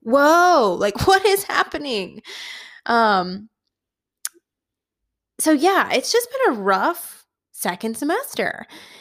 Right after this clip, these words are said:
And I had a great first semester, so it was very blindsiding and very hard to handle. And I will be honest, I have not been handling it well. I will be f-, so blunt and honest with you.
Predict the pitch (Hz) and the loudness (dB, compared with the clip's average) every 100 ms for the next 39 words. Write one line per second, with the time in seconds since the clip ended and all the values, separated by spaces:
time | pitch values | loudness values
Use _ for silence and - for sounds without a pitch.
0 | - _ - 277 269 262 247 240 240 - | -20 _ -4 0 2 4 2 -2 -6 -10
1 | - _ _ _ _ _ _ _ - 294 | -16 _ _ _ _ _ _ _ -6 -2
2 | 370 233 202 180 208 - - 311 440 - | -2 -2 -8 -2 -2 -2 -6 -4 -4 -4
3 | 240 190 - 208 220 240 220 254 427 370 | -6 -6 -8 -10 -8 -8 -4 -4 -4 -4
4 | 233 269 370 - 180 180 175 180 208 311 | -4 -6 -8 -8 -8 -8 -10 -6 -4 -4
5 | - 226 233 190 180 185 170 - - - | -4 -6 -4 -4 -6 -8 -8 -8 -10 -16
6 | - - - 233 214 262 415 339 202 196 | -20 -20 -6 0 2 4 4 2 0 0
7 | 285 359 - 254 359 466 202 185 175 202 | 0 0 -2 -2 2 2 0 -4 0 2
8 | - - 165 170 175 185 - - - - | 2 -2 -10 -10 -12 -12 -12 -14 -12 -12
9 | - - - _ _ _ _ - 214 214 | -12 -16 -20 _ _ _ _ -4 0 2
10 | 208 208 202 196 - _ 214 214 226 220 | 2 2 0 -2 -6 _ -2 -2 -2 -6
11 | - - - - _ _ _ - - - | -8 -20 -20 -20 _ _ _ -10 -8 -4
12 | 302 277 269 262 254 214 214 196 160 185 | 0 4 4 4 0 -4 -6 -4 -6 -4
13 | 180 175 185 214 220 226 240 262 | -4 -4 -8 -14 -12 -6 -4 -4